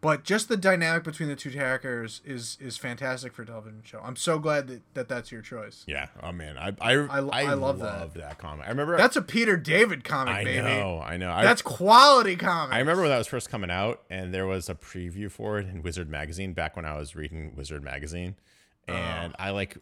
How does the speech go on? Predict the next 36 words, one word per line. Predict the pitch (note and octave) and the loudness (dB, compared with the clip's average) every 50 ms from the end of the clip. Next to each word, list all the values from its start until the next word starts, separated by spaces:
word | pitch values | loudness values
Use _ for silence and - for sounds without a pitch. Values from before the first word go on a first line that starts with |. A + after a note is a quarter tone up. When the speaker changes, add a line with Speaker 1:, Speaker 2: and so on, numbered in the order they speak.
| _ _ - | _ _ -12
Speaker 2:
read, | F#2+ E2+ F#2+ F2+ G2 G#2+ | -8 -6 -6 -6 -6 -6
like, | - - G2+ - | -6 -8 -8 -8
I | F2 | -8
think | D#2+ B2+ | -10 -10
it | D#3 | -10
was, | D#3 C3+ | -10 -10
like, | A2 F2+ | -12 -14
a | |
couple | - - E2+ E2+ E2 | -14 -14 -14 -14 -14
pages | - - D#2+ D#2 D#2+ D#2+ | -14 -14 -14 -12 -12 -12
of | D#2 D2+ | -12 -12
it | D#2 | -14
or | D#2 | -16
something. | - - D#2 - C#2 | -16 -16 -16 -14 -12
I | C#2+ | -12
was | D2+ D2+ | -12 -12
like, | D#2 - | -12 -12
"I'm | - F2 E2+ | -12 -12 -10
getting | D#2 D#2+ D2 D2 C#2+ | -8 -8 -8 -8 -10
this | C#2+ D2 - | -12 -16 -16
immediately," | - E2 E2 D2+ D2 C#2+ C#2 C2+ C2 - C2+ C2+ C2+ - - _ _ | -14 -14 -12 -12 -12 -12 -14 -16 -16 -16 -16 -16 -16 -16 -18 _ _
and | - E2 E2 | -14 -10 -10
I | E2+ | -8
went | E2 E2+ E2 E2 D#2+ | -8 -8 -8 -8 -8
out | D#2+ D2+ | -10 -10
and | B1+ D2 | -8 -10
I | D#2 | -10
found, | - - D2 D2 C#2+ - | -8 -8 -8 -8 -8 -8
I | E2+ | -8
scrunched | E2+ - - - D#2+ D2 D2+ C#2+ - - | -8 -8 -8 -8 -10 -10 -12 -12 -14 -16
up | A#1 - _ - | -16 -16 _ -16
all | - D2+ C#2 C2+ B1+ | -14 -14 -12 -12 -14
of | A1 | -14
the | C2+ D2 | -16 -18
things. | - - A1 - | -16 -16 -10 -6
Speaker 1:
I, | D3 E3+ G3+ | -4 -4 -4